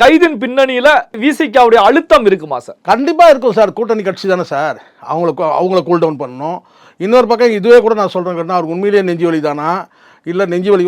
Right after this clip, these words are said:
Speaker 2: வழக்கமா தெரியல சார், கைது பண்ணாலே வந்து நெஞ்சு வலி வரும், சரிங்களா? அதனால வந்து பார்த்தா இது வந்து நெஞ்சு வலி வந்து அவர் உண்மையிலேயே இதெல்லாம்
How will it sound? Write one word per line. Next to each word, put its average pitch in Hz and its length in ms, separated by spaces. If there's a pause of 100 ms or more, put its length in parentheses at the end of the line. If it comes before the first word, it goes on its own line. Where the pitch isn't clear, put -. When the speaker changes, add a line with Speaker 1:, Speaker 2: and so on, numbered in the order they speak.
Speaker 2:
வழக்கமா 240 300 (100)
தெரியல 214 200
சார், 170 280
கைது 214 160
பண்ணாலே 185 420
வந்து 170 220
நெஞ்சு 170 200
வலி 143 140
வரும், 110 200 (300)
சரிங்களா? 135 280 (220)
அதனால 254 280
வந்து 226 120
பார்த்தா 226 240
இது 208 100
வந்து 202 220
நெஞ்சு 202 220
வலி 190 140
வந்து 180 320
அவர் 175 140
உண்மையிலேயே 190 400
இதெல்லாம் 208 240